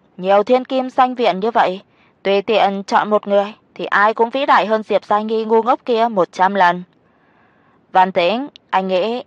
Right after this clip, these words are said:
chúng ta nên cho phục vụ mang bữa ăn chính lên nha.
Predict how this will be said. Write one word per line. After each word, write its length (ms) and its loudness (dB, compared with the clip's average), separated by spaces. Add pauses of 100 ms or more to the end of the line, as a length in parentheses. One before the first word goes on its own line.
(100)
chúng 200 -2
ta 160 4
nên 200 0
cho 200 2
phục 240 0
vụ 420 2
mang 300 -2
bữa 100 -2
ăn 200 -2
chính 280 -8
lên 180 0
nha. 200 -6